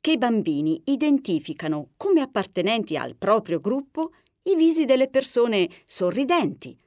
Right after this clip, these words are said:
e invece, come stranieri, i visi delle persone arrabbiate.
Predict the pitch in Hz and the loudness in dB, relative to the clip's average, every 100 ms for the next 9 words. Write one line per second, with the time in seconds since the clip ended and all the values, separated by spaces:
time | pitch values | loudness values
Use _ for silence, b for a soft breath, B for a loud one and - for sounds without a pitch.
0 | _ _ _ 247 220 208 220 175 - 147 | _ _ _ -2 0 4 4 4 -4 -6
1 | - _ 196 185 196 - 196 196 160 151 | -10 _ -2 -2 -2 -2 2 2 2 0
2 | 165 208 b b b - 302 262 285 240 | -4 -6 b b b -2 0 0 2 2
3 | 214 233 294 - 175 170 170 - 220 208 | 2 2 0 0 2 2 2 0 0 0
4 | 165 156 147 - - | -2 -2 -6 -8 -18